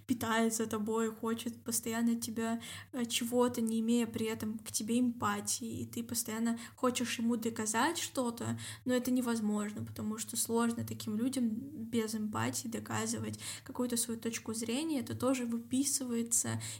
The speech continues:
и выхлёстывается из нас энергия, и мы, соответственно,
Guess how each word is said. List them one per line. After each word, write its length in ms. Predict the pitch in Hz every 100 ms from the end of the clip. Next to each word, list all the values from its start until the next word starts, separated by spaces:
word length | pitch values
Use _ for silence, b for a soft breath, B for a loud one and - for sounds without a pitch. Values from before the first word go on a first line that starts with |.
| -
и 80 | 247
выхлёстывается 1200 | 226 220 233 233 240 - 233 226 - - 160 233 B B B - -
из 160 | 254 233
нас 260 | 240 240
энергия, 720 | 233 214 233 311 - 330 311 302 B B -
и 280 | 254 247 233
мы, 180 | 226
соответственно, 840 | 247 - - 226 233 - 233 214 214